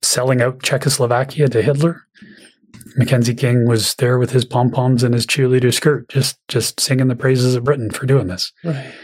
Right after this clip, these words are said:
Speaker 1: Uh, and in some ways, to us today, because appeasement became a bad word, because we know in the end that it led to, um, you know, just encouraging Hitler and, and Mussolini,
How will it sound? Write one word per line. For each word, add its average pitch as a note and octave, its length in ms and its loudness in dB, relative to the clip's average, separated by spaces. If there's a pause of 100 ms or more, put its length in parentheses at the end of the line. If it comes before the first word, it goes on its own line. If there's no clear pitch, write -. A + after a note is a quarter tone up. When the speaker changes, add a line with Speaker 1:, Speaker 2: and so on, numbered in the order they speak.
(340)
Speaker 1:
Uh, G#2+ 420 0
and B2+ 160 2
in B2 100 2
some F#3+ 160 2
ways, D3+ 360 2 (240)
to B2+ 160 0
us C3+ 160 0
today, B2 280 2
because A2+ 340 0
appeasement C#3 480 2
became C3+ 280 0
a A2 60 -2
bad G#2+ 240 -2
word, G#2 360 -6
because A#2 240 -2
we A#2+ 120 2
know A#2+ 280 4
in A2 140 -2
the G#2+ 180 -4
end A2 340 0 (1120)
that - 180 -6
it - 140 -6
led A2+ 260 2
to, G2+ 320 -2 (680)
um, A#2+ 160 2
you A2+ 100 2
know, G2 220 -2
just A2+ 200 -2
encouraging A2 600 0
Hitler G#2 400 0
and, G2 200 -6
and G#2 240 -2
Mussolini, - 640 -8